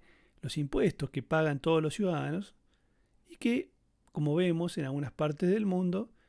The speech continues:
cada vez son más porque justamente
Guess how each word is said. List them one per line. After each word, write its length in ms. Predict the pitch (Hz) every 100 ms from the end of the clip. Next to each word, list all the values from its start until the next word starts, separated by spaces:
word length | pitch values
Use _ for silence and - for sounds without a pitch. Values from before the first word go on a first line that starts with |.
| _ _ _
cada 220 | 196 196
vez 140 | 175 170
son 220 | 220 190
más 220 | 160 160
porque 320 | - 143 -
justamente 880 | - 180 - 170 156 139 143 170 196